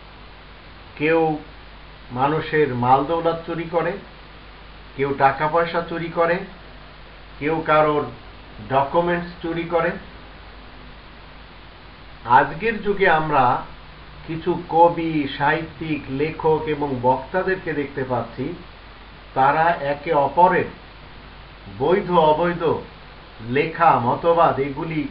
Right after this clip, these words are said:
চুরি করে প্রচার করছে। কেউ কারোর গল্প চুরি করছে, তো কেউ কারোর কবিতা চুরি করছে, কেউ কারোর গবেষণা চুরি করছে, কেউ কারোর লেখা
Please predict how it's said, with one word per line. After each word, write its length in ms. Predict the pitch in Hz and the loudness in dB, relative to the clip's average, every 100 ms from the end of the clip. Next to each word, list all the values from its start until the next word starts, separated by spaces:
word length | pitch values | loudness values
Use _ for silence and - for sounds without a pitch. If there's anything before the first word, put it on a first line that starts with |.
| - - - - - - - - - | -10 -20 -20 -20 -20 -20 -20 -18 -6
চুরি 240 | 165 214 | -2 -2
করে 260 | - 208 170 | 0 0 0
প্রচার 460 | 147 135 127 120 107 | 0 0 0 -2 -4
করছে। 320 | 107 98 - - - - - - - - - - - - - - - - - - - - - - - - | -10 -12 -16 -18 -18 -20 -20 -20 -20 -20 -20 -20 -20 -20 -20 -20 -20 -20 -20 -20 -20 -20 -20 -20 -18 -2
কেউ 200 | 156 160 | 0 4
কারোর 280 | 160 156 131 | 6 6 4
গল্প 440 | 131 147 151 190 190 | 2 2 2 -2 0
চুরি 220 | 185 185 | -2 -2
করছে, 340 | 185 185 - 202 | -2 -2 0 -2
তো 160 | 170 156 | -2 -4
কেউ 180 | 156 156 143 | -2 -2 0
কারোর 260 | 143 127 - | 0 0 -2
কবিতা 440 | 131 175 175 185 190 | -2 -2 -2 -4 -2
চুরি 200 | 190 185 | -6 -4
করছে, 400 | 185 185 - 208 208 - - - - - | -4 -4 -4 -8 -8 -18 -20 -20 -16 -6
কেউ 180 | 165 170 | -4 -2
কারোর 340 | 151 165 156 120 | 0 2 2 2
গবেষণা 540 | 127 143 165 185 185 185 | 2 2 0 -4 -4 -4
চুরি 180 | 180 180 | -4 -4
করছে, 420 | 180 190 185 214 | -2 -4 -4 -8
কেউ 240 | - 160 160 | -6 -4 -4
কারোর 220 | 151 135 | -2 -2
লেখা 320 | 127 143 147 | -4 -4 -6